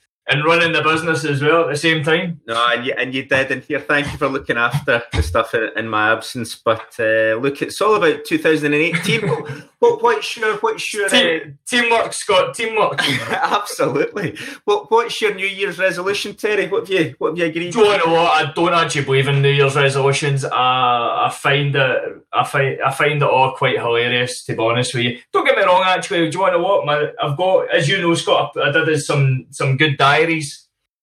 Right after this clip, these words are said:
Speaker 1: during the su-, the, during the, the Christmas period. It's actually allows us to put down goals and ambitions for the next sort of twelve months, and then quarterly, monthly, and weekly, so we can actually keep on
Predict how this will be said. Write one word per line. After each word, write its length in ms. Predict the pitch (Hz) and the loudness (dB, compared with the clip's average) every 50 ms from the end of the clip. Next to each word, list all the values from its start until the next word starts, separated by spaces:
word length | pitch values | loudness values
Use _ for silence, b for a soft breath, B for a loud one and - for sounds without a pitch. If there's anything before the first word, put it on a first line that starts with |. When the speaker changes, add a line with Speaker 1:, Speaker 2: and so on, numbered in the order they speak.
| _ _ _ _ _ _ _ - 135 | _ _ _ _ _ _ _ -20 -10
Speaker 1:
during 320 | 139 151 156 156 151 151 | -2 2 4 4 4 4
the 120 | 143 143 139 | 2 0 -2
su-, 460 | - - - - 160 147 143 - 127 | -2 -4 -2 0 2 2 0 0 -2
the, 120 | 151 156 143 | -4 -4 0
during 300 | 135 165 156 156 147 147 | 2 4 4 4 4 2
the, 520 | 139 135 135 131 131 127 127 127 131 131 | 2 2 4 4 4 4 4 2 2 0
the 60 | 131 - | -2 -2
Christmas 360 | - 165 151 - 165 156 - | -2 -2 0 0 -2 -2 -2
period. 340 | - - 151 147 147 143 143 | -2 -2 0 4 4 4 2
It's 120 | 135 - | 2 0
actually 480 | 160 147 143 143 - - 143 139 131 127 | 2 2 2 0 0 0 0 2 2 2
allows 380 | 127 123 135 135 135 131 131 139 | 2 2 2 2 2 2 0 -2
us 100 | 135 - | -2 -2
to 100 | - 135 | -4 -4
put 200 | - - 135 - | -2 -2 -2 0
down 300 | - 135 127 127 127 123 | 0 0 0 0 -2 -4
goals 460 | 120 - 131 135 139 139 139 135 131 139 | 0 2 4 4 4 4 2 -2 -4 -4
and 120 | 123 123 | -2 0
ambitions 600 | 123 120 123 120 127 127 - - 143 139 135 - | 0 -2 0 -2 -2 -2 -2 -2 -2 -2 -2 -2
for 120 | - 127 | -4 -4
the 120 | 117 120 123 | -2 0 0
next 260 | 123 - - - - | 0 -2 -4 -4 -2
sort 220 | - 127 120 113 | 0 0 2 2
of 260 | 117 123 - - B B B B B B B B B _ _ _ - | 2 2 0 -2 B B B B B B B B B _ _ _ -2
twelve 320 | - 143 139 135 131 127 | 2 4 4 4 4 2
months, 540 | 127 131 135 135 139 139 - - - - - | -2 -2 -2 -2 -2 -4 -6 -8 -10 -10 -8
and 100 | 131 120 | -6 -2
then 400 | 123 127 127 127 127 127 123 - _ _ _ - | 0 0 0 0 -2 -4 -6 -8 _ _ _ -4
quarterly, 640 | - 156 156 156 156 143 151 151 151 147 151 151 143 | 2 4 4 4 4 2 -2 -2 0 0 2 2 0
monthly, 680 | 143 143 143 147 143 - 151 147 147 147 143 143 139 | 0 0 0 -2 -4 -2 0 2 4 4 4 4 2
and 260 | 135 135 135 131 123 | 2 0 -4 -4 -2
weekly, 460 | 135 170 170 - - 190 180 170 143 | -2 -2 -2 0 0 2 2 2 2
so 220 | 139 - - 170 151 | 0 -2 -4 -2 0
we 100 | 147 139 | 0 2
can 120 | 143 151 | 2 2
actually 280 | 147 139 139 - 147 143 | 0 0 0 -4 -6 -6
keep 240 | - 147 143 - - | -6 -6 -4 -2 0
on 320 | 139 131 127 127 127 | 0 0 0 -2 -6